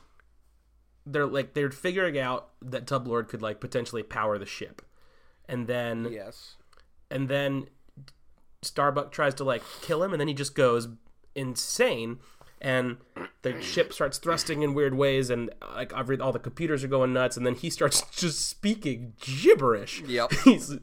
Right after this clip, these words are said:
Speaker 1: he's
Speaker 2: Yep.
Speaker 1: like, "I don't know what to do, dear Liza, there's a hole in the bucket." He keeps saying, "There's a hole in the bucket, Liza."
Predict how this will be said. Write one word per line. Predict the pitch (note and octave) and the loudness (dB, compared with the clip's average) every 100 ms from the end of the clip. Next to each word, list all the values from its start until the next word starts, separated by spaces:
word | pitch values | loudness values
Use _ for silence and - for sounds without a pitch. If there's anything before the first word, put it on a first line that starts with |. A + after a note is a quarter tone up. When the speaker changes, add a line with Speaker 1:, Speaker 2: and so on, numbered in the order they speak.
| - - | -12 -2
Speaker 1:
he's | F#3+ | 4
Speaker 2:
Yep. | C3 | 4
Speaker 1:
like, | A#2 | 4
"I | G2+ | 6
don't | A2 | 6
know | G#2 | 6
what | A2 | 4
to | A2 | 2
do, | B2 | 0
dear | F#2+ A2+ | 2 4
Liza, | A2+ A#2+ G#2+ | 6 6 6
there's | G#2+ G#2+ | 4 4
a | |
hole | C3 A#2+ | 4 4
in | |
the | A2 | 4
bucket." | A#2 G#2+ - | 2 0 -4
He | C#3+ | -10
keeps | D#3+ - | -8 -2
saying, | E3+ | 0
"There's | C3 | 2
a | A2+ | 0
hole | - C#3 C3 | 0 0 2
in | |
the | A2 | 0
bucket, | G#2+ G#2 G2 G#2 | 0 -2 -4 -6
Liza." | G2 G2 G2+ G2+ | -4 -4 -2 -4